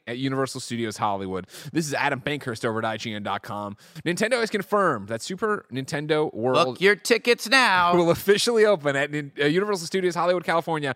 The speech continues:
Speaker 1: on February seventeenth, twenty twenty-three. Super Nintendo World is currently a celebration of all things Mario, and the first park of its kind opened at Universal Studios Japan on March eighteenth, twenty twenty-one. Oh, here comes some good
Speaker 2: How many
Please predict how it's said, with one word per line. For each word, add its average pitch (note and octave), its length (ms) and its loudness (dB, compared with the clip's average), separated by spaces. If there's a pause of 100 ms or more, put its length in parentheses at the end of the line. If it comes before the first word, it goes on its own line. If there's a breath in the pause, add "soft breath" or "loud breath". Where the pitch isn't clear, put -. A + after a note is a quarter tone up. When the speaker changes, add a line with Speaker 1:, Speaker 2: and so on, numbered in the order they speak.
(160 loud breath)
Speaker 1:
on D3 140 0
February A#3+ 480 2
seventeenth, G#3+ 600 0
twenty D#3 200 -2
twenty-three. C3 540 -2 (540 loud breath)
Super F#3 260 0
Nintendo E3 420 0
World F3 360 4
is E3 180 -2
currently C3+ 480 -4
a A#2+ 140 -4
celebration G#3 560 -2
of F#3 80 -2
all G3 100 2
things G3 340 -6
Mario, D3 600 2 (180 loud breath)
and B2+ 100 -4
the C3+ 40 -4
first F3+ 260 0
park C#3+ 240 2
of B2 100 -4
its B2 120 -6
kind C#3+ 400 -4
opened B2 280 -2
at A2 100 -6
Universal C#3 420 -6
Studios A#2 260 -6
Japan C3+ 500 -4 (200 loud breath)
on A2+ 80 -4
March B2 320 -2
eighteenth, B2+ 420 -10
twenty A2+ 200 -6
twenty-one. E2 520 -10 (500 soft breath)
Oh, F#2 80 -6
here A#2 180 -4
comes A2 220 -10
some G#2+ 160 -8
good G2+ 80 -6
Speaker 2:
How F#3 60 0
many B3 100 0